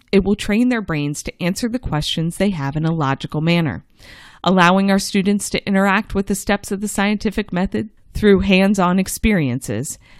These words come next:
and through repeated applications during the course of their educational journey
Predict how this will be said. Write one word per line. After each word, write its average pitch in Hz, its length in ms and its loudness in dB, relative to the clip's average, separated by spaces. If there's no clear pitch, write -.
and 214 260 4
through 208 220 0
repeated 175 500 -2
applications 151 840 -2
during 170 220 0
the 160 60 0
course 208 340 0
of 180 120 -6
their 202 120 0
educational 220 600 0
journey 170 420 0